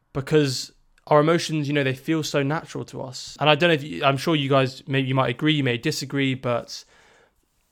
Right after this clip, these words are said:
this is the one thing I always say is, instead of trying to just say that, you know, our emotions don't impact our saving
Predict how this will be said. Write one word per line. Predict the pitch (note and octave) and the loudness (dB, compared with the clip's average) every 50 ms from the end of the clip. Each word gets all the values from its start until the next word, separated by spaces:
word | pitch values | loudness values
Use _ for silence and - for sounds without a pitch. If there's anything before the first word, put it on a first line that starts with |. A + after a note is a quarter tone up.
| _ _ _ _ - | _ _ _ _ -6
this | E3+ E3 - | -4 -4 -4
is | F3+ E3 | -2 -2
the | D#3+ D#3 | 0 2
one | D3+ D3+ C#3 | 2 2 0
thing | C3+ C3+ C3 | 0 -4 -2
I | B2+ | -2
always | C3 C3 B2+ A#2+ - | 0 -2 -2 -4 -4
say | - - B2 A#2+ A#2 | -4 -4 -2 -2 -2
is, | A#2 A2+ A2 - - - - - | -4 -6 -8 -10 -12 -14 -12 -8
instead | D3 C#3 C3 - F#3 F#3 | -8 -6 -2 0 2 2
of | G3 F#3 - | 2 0 -2
trying | - - F3 D#3+ D3+ | 0 0 0 0 0
to | - D3 | -2 -6
just | C3 C#3 C3+ - - - - _ _ _ _ _ _ _ _ _ _ _ _ _ _ _ _ _ - | -6 -6 -6 -6 -10 -12 -18 _ _ _ _ _ _ _ _ _ _ _ _ _ _ _ _ _ -12
say | - - - C#3+ C3+ C3 A#2+ | -10 -6 -2 0 2 2 2
that, | A#2 A#2 A#2 A#2+ B2+ | 0 -2 -4 -4 -4
you | A#2+ | -4
know, | A#2+ A#2 | -2 -2
our | A2+ A2+ | -2 -2
emotions | A#2 A#2 A#2 - - A#2 A2 G2+ | -2 -4 -4 -6 -8 -12 -12 -8
don't | - B2+ A#2+ A#2 A#2+ | -4 -4 -4 -4 -4
impact | A#2 A#2 A2 - G#2+ G#2+ B2 - _ - - _ _ _ _ _ _ _ _ _ _ _ _ - | -6 -8 -8 -6 -8 -8 -8 -10 _ -20 -20 _ _ _ _ _ _ _ _ _ _ _ _ -4
our | A#2+ A2+ G2+ | -4 -4 -4
saving | - - A#2+ A#2 A2+ G2+ A2+ - B2 B2 | -4 -2 -2 -2 -2 -4 -8 -10 -10 -10